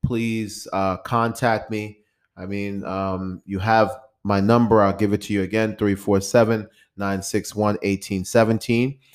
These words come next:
So we're gonna get ready to end it. And as you guys, I ended,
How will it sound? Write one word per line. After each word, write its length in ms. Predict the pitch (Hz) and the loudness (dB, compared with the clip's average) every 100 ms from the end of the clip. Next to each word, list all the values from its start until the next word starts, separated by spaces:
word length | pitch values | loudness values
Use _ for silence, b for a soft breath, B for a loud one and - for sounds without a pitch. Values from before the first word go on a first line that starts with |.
| b b | b b
So 140 | 104 | -6
we're 80 | 98 | -4
gonna 140 | 98 | -4
get 180 | 98 104 | -4 -4
ready 240 | 101 98 95 | 0 0 0
to 80 | |
end 220 | 110 120 123 | -2 0 2
it. 180 | 127 - | 0 -2
And 80 | 95 | -4
as 180 | 90 | -4
you 80 | 95 | -4
guys, 380 | 98 95 95 - | 0 0 0 -4
I 160 | - 98 131 | -6 -2 0
ended, 300 | 135 143 | 2 2